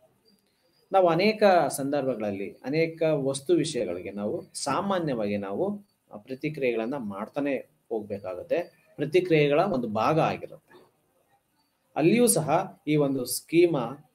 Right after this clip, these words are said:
ಆ, ನಮ್ಮಲ್ಲಿ ಇರ್ತಕ್ಕಂಥ ಒಂದು ಸ್ಕೀಮಾ ಹಸ್ತಕ್ಷೇಪವನ್ನು ಮಾಡುತ್ತೆ. ಯಾವುದಕ್ಕೆ ಹೇಗ್ ಮಾಡ್ಬೇಕು,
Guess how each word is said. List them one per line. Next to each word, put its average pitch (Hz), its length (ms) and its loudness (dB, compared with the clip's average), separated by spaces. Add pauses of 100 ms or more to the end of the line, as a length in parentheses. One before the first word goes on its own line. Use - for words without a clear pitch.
(120)
ಆ, 117 140 -6
ನಮ್ಮಲ್ಲಿ 120 540 -4
ಇರ್ತಕ್ಕಂಥ 113 420 -8
ಒಂದು 110 200 -4
ಸ್ಕೀಮಾ 117 380 -4
ಹಸ್ತಕ್ಷೇಪವನ್ನು 127 960 -10
ಮಾಡುತ್ತೆ. - 720 -18
ಯಾವುದಕ್ಕೆ 156 480 4
ಹೇಗ್ 131 280 0
ಮಾಡ್ಬೇಕು, 95 500 -8